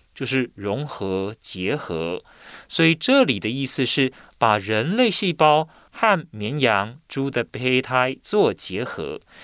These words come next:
在第二段里面，我们可以看得到更详细的实验程序。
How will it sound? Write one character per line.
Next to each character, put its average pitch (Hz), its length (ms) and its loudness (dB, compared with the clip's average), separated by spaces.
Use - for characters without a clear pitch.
在 240 180 6
第 262 220 2
二 220 100 4
段 214 220 2
里 92 160 -6
面， 127 320 0
我 95 100 -8
们 98 120 -6
可 123 220 -8
以 113 100 -2
看 - 240 -6
得 113 120 -2
到 127 260 4
更 180 240 2
详 101 400 -8
细 208 280 -2
的 117 100 0
实 - 200 -10
验 107 180 -2
程 92 200 -8
序。 107 380 -2